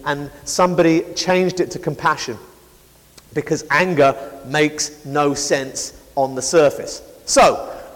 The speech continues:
with all that said, let's try and deal with the story a bit more. Gosh, there's so much to do. <laughs> This may have to be two weeks. First of all, let's, let's think about this guy.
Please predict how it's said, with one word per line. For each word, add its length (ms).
with 160
all 260
that 220
said, 320
let's 260
try 180
and 80
deal 160
with 120
the 60
story 400
a 40
bit 160
more. 220
Gosh, 240
there's 120
so 200
much 220
to 120
do. 240
<laughs> 200
This 160
may 220
have 180
to 80
be 140
two 240
weeks. 280
First 400
of 100
all, 400
let's, 440
let's 280
think 380
about 320
this 160
guy. 340